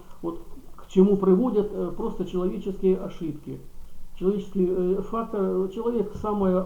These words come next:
пожалуй, слабое звено сейчас, стараются его, э, заменить машинами. Ну, когда получается, когда и нет. Очень часто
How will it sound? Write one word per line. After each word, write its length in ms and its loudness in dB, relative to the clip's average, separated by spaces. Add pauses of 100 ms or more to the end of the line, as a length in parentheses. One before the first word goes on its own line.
(160)
пожалуй, 400 0
слабое 640 -2 (100)
звено 460 2
сейчас, 400 -4 (640)
стараются 540 0
его, 480 0
э, 240 -2
заменить 640 4
машинами. 760 2 (680)
Ну, 120 -10 (300)
когда 280 0
получается, 640 0
когда 400 -6
и 360 -4
нет. 320 -2 (2500)
Очень 400 0
часто 680 0